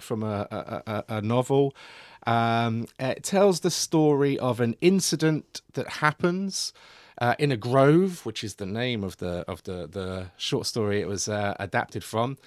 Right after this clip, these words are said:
in a grove, um, where there is an assault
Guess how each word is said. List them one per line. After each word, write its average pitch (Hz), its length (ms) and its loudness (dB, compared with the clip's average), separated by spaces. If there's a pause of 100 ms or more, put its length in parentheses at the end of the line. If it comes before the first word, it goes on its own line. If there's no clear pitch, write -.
(200)
in 110 120 -10
a 92 40 -12
grove, 107 480 -4 (520)
um, 127 360 4
where 135 500 4 (100)
there 131 320 4
is 127 260 4
an 131 160 2
assault - 760 2